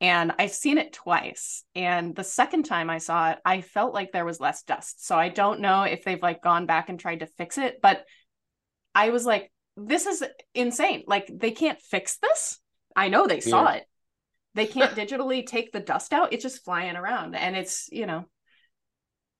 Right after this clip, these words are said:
Speaker 1: I guess they must have, you know, had to do something that was really dusty. I don't know what it was,
Speaker 2: Did
Speaker 1: was, but it was
Speaker 2: You said you saw it twice. Did you see it in imax both times?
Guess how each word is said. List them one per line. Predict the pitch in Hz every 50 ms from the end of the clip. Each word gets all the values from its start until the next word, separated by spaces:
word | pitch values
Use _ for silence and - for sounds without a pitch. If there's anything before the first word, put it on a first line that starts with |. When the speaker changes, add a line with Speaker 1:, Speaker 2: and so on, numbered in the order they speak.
| _ _ _
Speaker 1:
I | 190 202
guess | 180 208 196 196 - -
they | - 208
must | 196 190 185 190 - 208
have, | 190 160 - - _ _
you | - - 202 196
know, | 180 170 170 170
had | 165 165 180 180 180 175
to | - 190
do | 165 190 196
something | 175 - 185 175 - 180 180
that | 165
was | - 165 -
really | 180 175 175 165
dusty. | 170 - 160 - - 285 285 302 - _ _ _ _ _ _
I | - 190
don't | 190 185 170
know | 185 185
what | 180 175 180 175
it | 165 -
was, | 160 180 165 165
Speaker 2:
Did | 156 151 147 185
Speaker 1:
was, | 185 214 214 180 175 175
but | - 180 160
it | 165
was | 165 160 165 170 - - - - - _ _ _ _ _ _ _ _ _ _ _ _ _ _ _ _ _
Speaker 2:
You | - 147 147
said | - - 170 156
you | 160
saw | 147 - 160 139
it | 127
twice. | - - 131 123 147 185 -
Did | - 156 135 127
you | 131
see | 123 - - 139 135
it | 131 120 - -
in | 120 117
imax | 95 104 113 120 123 120 120 120 - -
both | - 113 117 113 -
times? | - 123 113 113 139 190 233 208 - - -